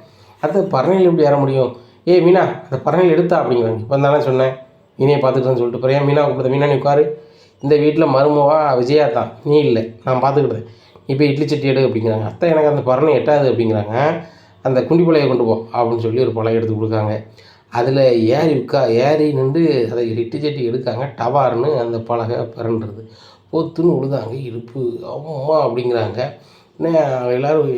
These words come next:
"என்னாச்சு, என்னாச்சுன்னு?" ஓடி வராங்க. "அடையப்பா, அடையாமாங்க" இங்கேருந்து தூக்கிட்டு போறாங்க. நேரா ஆஸ்பத்திரியிலே பார்க்காங்க. அங்க முடியல,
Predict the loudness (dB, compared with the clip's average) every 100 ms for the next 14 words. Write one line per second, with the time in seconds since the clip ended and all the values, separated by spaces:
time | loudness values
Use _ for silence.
0 | -6 -8 -6 -6 -6 -8 -8 -8 -4 -4
1 | -4 -6 -8 -4 -2 -2 -4 -6 -6 -6
2 | -4 -2 -2 -2 -2 -2 -4 -4 -2 0
3 | 0 0 -4 -8 -20 -20 _ -8 -4 -2
4 | -2 -2 0 0 2 2 0 0 -2 -2
5 | -2 0 2 2 0 -2 -6 -14 -20 _
6 | _ _ _ _ -14 -12 -6 -2